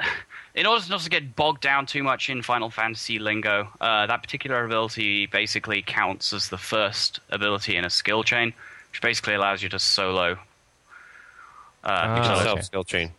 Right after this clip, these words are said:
Speaker 3: which I can already do as
Speaker 1: without,
Speaker 3: dancers.
Speaker 1: without relying, without relying on the, uh, without relying on two hour. So.
Speaker 3: Yeah.
Speaker 1: Oh yeah, but by playing Samurai and subbing Dancer, which is what I'm doing, uh, it just allows me to sort of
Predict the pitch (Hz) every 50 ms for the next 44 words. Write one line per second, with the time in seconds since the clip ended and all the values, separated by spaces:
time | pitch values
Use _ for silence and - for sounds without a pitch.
0 | _ _ - 120 - 139 127 - 131 123 117 110 104 107 101 92 85 - 90 87
1 | 87 139 135 131 127 - - - _ _ - - 139 147 139 147 139 104 113 123
2 | 123 123 120 120 120 95 101 120 120 120 120 98 - 110 113 110 107 107 104 98
3 | 101 101 101 95 101 98 95 95 95 95 92 90 - _ - - 104 104 104 76
4 | 90 98 98 95 92 90 90 90 85 - 101 92 92 90 90 90 107 - _ _
5 | _ _ _ _ _ _ _ _ _ _ _ _ _ _ _ _ _ _ _ _
6 | _ - - - 92 95 98 - _ _ _ _ _ _ _ _ _ _ _ -
7 | - 82 90 - 92 - _ _ _ _ _ _ _ _ _ _ _ _ _ _
8 | _ _ _ - 147 147 139 127 120 139 143 147 156 156 156 147 - 170 185 196
9 | 196 175 - - 156 156 156 151 151 151 143 135 127 - - 143 135 131 135 120
10 | 110 - 107 104 107 120 120 - 139 139 135 131 - 123 110 104 107 107 113 107
11 | 101 87 95 95 101 104 113 123 120 - - _ _ _ _ - - 107 107 107
12 | 107 107 - - 117 - - 107 104 104 104 98 104 95 92 - 101 92 87 -
13 | - 101 101 92 87 - -